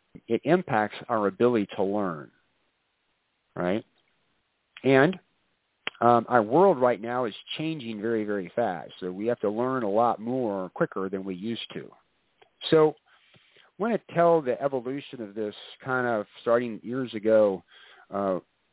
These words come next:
my grandmother was living in, um, kinda near, uh, Freeport, Texas. And I was flying there with my mother and, uh, my youngest son to go meet his great-grandmother. I think my son was six at the time.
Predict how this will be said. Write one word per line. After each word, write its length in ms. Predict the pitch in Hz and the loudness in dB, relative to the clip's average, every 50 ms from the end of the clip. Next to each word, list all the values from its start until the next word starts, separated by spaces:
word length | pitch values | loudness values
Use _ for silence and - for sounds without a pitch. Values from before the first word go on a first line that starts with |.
| - 135 | 2 2
my 160 | 170 190 165 - _ _ _ | 2 2 2 -2 _ _ _
grandmother 640 | - 127 139 139 139 131 113 98 92 90 92 98 117 120 _ _ _ _ _ _ - - | -6 -4 -2 -2 -2 -2 -4 -4 -6 -4 -4 -6 -8 -8 _ _ _ _ _ _ -18 -14
was 160 | 104 101 95 - - | -14 -14 -14 -14 -8
living 540 | 110 123 123 113 117 113 107 104 101 104 - - | -4 -4 -2 -2 -2 -4 -4 -6 -8 -10 -10 -8
in, 240 | 101 101 101 98 98 95 92 | -6 -4 -4 -2 -2 -2 -2
um, 280 | 90 87 87 87 82 82 _ _ _ _ _ _ _ _ _ _ _ _ - - | -2 -4 -6 -8 -10 -14 _ _ _ _ _ _ _ _ _ _ _ _ -12 -6
kinda 160 | 107 104 98 | -4 -4 -2
near, 200 | 95 98 95 92 - - | 0 0 0 0 0 -2
uh, 120 | 87 87 - - - | -2 -4 -4 -2 0
Freeport, 400 | 120 113 - - - 82 - - | -2 0 0 0 0 0 2 4
Texas. 400 | - 98 - - - - 53 - - - _ _ - - - _ - - - - - - | 2 2 2 0 -10 -12 -12 -12 -14 -14 _ _ -20 -20 -20 _ -20 -20 -20 -16 -6 2
And 520 | 113 117 123 120 120 123 120 117 117 113 - _ _ _ _ _ - | 4 6 6 8 6 6 4 2 0 -2 -6 _ _ _ _ _ -6
I 40 | 110 | -6
was 120 | 113 107 - - | -6 -6 -6 -6
flying 420 | - 143 147 165 175 175 170 165 139 | -2 0 0 2 2 2 0 0 0
there 280 | 131 131 127 123 120 | 0 2 2 2 2
with 180 | 120 113 104 - | 0 -4 -8 -8
my 200 | 113 110 104 95 | -8 -8 -6 -6
mother 460 | 92 120 165 160 - 95 98 135 156 _ _ _ _ _ _ _ _ _ _ _ _ - - _ _ - | -4 -2 -2 -2 -2 -2 -6 -6 -8 _ _ _ _ _ _ _ _ _ _ _ _ -20 -20 _ _ -8
and, 240 | 104 98 92 87 92 | -6 -6 -4 -2 -2
uh, 300 | 87 85 82 80 78 - _ | -4 -4 -4 -6 -8 -10 _
my 100 | - 95 | -8 -6
youngest 340 | 95 98 98 101 101 92 - - | -4 -2 -4 -4 -4 -6 -6 -2
son 280 | 160 156 147 135 123 107 | -2 0 0 0 -2 -4
to 80 | 120 110 | -6 -2
go 140 | 110 107 107 | 0 0 0
meet 200 | 107 107 101 95 | 0 -2 -4 -4
his 160 | 107 104 95 | -4 -6 -6
great-grandmother. 720 | - - 101 101 92 - 98 101 104 98 95 92 87 82 76 | -4 -2 -2 -2 -2 -2 -2 -2 -2 0 -2 -2 -4 -6 -6
I 40 | 82 - | -10 -12
think 120 | 95 92 _ _ - _ - - - - - | -14 -14 _ _ -20 _ -20 -20 -20 -16 -8
my 160 | 98 90 87 82 82 - - - - - | -6 -4 -4 -6 -8 -10 -16 -14 -6 -2
son 160 | 95 92 90 | -2 -2 -2
was 120 | 80 78 - - - | -4 -8 -8 -6 -2
six 100 | - 92 - - - | -2 -4 -4 -4 -18
at 80 | - | -12
the 80 | - 80 | -12 -10
time. 360 | - - 90 76 69 65 - | -6 -4 -2 -2 -2 -4 -8